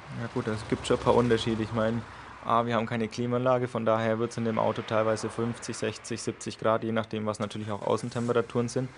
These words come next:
Also da geht schon mal mehr ans Schwitzen, zumal wir feuerfeste Unterwäsche, Helm und so weiter aufhaben, was man im, im Straßen-P K W nicht hat. Und dann natürlich die Fliehkräfte, auch Fliehlenkkräfte, also man muss viel Nackenmuskulatur, auch Armmuskulatur aufbauen, dann was auch wichtig ist, Rumpf, Rücken, Bauch,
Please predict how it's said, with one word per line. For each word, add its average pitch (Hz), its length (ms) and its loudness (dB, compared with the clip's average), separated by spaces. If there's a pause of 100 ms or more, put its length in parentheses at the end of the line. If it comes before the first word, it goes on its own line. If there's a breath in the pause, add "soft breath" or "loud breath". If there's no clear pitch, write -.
(540 loud breath)
Also 120 220 -2
da 117 220 4
geht - 280 -6
schon 131 120 0
mal 123 100 4
mehr 123 260 8
ans 127 160 2
Schwitzen, 135 360 0
zumal 117 380 4
wir 117 100 -2
feuerfeste 117 560 2
Unterwäsche, 117 540 0
Helm 113 320 0
und 117 100 -4
so 113 120 -2
weiter 107 260 0
aufhaben, 113 320 -2
was 113 160 -4
man 113 360 -2
im, 123 120 -2
im 131 60 -2
Straßen-P 117 600 2
K 117 160 0
W 113 80 2
nicht 123 240 -2
hat. 135 140 4 (720 loud breath)
Und 113 540 2
dann 110 140 6
natürlich 113 400 0
die 113 120 -8
Fliehkräfte, 120 680 -2
auch 101 220 -2
Fliehlenkkräfte, 117 1080 0
also 107 200 0
man 110 120 0
muss 110 140 -2
viel 117 140 -2
Nackenmuskulatur, 110 880 -2
auch 104 180 -2
Armmuskulatur 117 1000 0
aufbauen, 110 540 0
dann 107 300 0
was 107 180 -2
auch 110 200 -2
wichtig 110 280 -4
ist, 110 160 -4
Rumpf, 127 460 0
Rücken, 117 300 -4
Bauch, 120 420 6